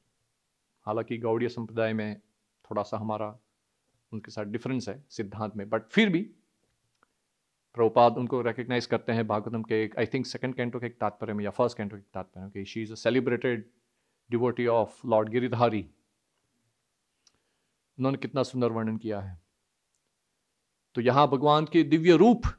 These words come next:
का भी हम लोग थोड़ा सा अनुमान लगा सकते हैं, क्योंकि प्रभुपाद,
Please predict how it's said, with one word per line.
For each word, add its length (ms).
का 120
भी 100
हम 140
लोग 200
थोड़ा 120
सा 120
अनुमान 320
लगा 200
सकते 260
हैं, 80
क्योंकि 180
प्रभुपाद, 640